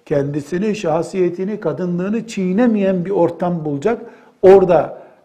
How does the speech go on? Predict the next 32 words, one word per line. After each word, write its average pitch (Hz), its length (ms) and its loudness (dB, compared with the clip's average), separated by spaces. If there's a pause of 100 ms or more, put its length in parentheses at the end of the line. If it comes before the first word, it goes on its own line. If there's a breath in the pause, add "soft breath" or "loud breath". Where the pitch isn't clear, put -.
emri 156 320 0
bil 147 180 -4
maruf 147 240 -2
yapacak. 143 340 -2 (260 loud breath)
Ashab-ı 180 460 0
kiramın 185 420 -4
kadınları 180 760 -2
öyle 190 180 4
emri 185 300 -4
bil 175 100 -6
maruf 170 340 -2
yaptı. 196 240 -6 (100)
Ömer 285 260 8
bin 262 60 0
Hattab'ın 262 540 4
karşısına 262 480 0
çıktılar. 196 320 -4
"Ne 247 120 -2
diyorsun 196 260 -2
sen 208 220 -2
be 240 40 2
Ömer?" 143 380 2
diye 202 240 -2 (160)
itiraz 220 400 -2
ettiler. - 400 -8 (640 soft breath)
"Emri 175 320 0
bil 196 100 2
maruf, 202 440 6
nehyanil 196 540 2
münker 220 400 0
bu 240 120 -4
işte. 156 280 -6